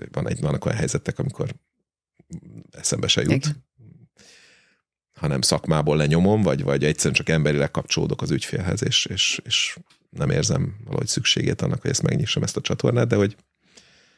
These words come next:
Speaker 1: ja. Valami ilyesmi. De hogy ez is egy ilyen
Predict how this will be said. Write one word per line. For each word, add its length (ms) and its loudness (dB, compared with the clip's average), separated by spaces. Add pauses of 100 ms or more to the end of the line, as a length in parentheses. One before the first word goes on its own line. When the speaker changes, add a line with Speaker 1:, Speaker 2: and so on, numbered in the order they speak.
(120)
Speaker 1:
ja. 220 -6 (2250)
Valami 360 2
ilyesmi. 460 -4
De 180 0
hogy 140 4
ez 120 2
is 140 2
egy 140 0
ilyen 380 -4